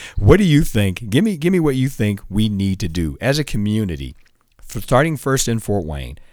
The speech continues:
As a community, what do we need to do that would help this?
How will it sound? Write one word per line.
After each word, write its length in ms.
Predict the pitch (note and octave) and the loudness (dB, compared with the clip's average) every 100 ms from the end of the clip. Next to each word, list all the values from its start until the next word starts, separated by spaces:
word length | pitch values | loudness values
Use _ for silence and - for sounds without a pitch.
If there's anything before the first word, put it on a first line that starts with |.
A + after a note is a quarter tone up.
| _ - | _ -2
As 180 | C3 | 0
a 40 | D3+ | 2
community, 300 | C#3+ A2+ E2+ | 0 0 0
what 180 | E2 E3 | 2 2
do 80 | F#3+ | 2
we 200 | D3+ D3 | 2 2
need 300 | A2 G#2 G2 | 2 2 0
to 120 | F2+ | -4
do 320 | D#2 D#2+ C#2+ C#2 - _ - | -8 -8 -8 -10 -14 _ -6
that 140 | F2+ | 0
would 140 | E2+ D#2+ | 0 0
help 300 | G#2+ F#2+ - | -2 -2 -4
this? 380 | C#2 - - | -8 -8 -10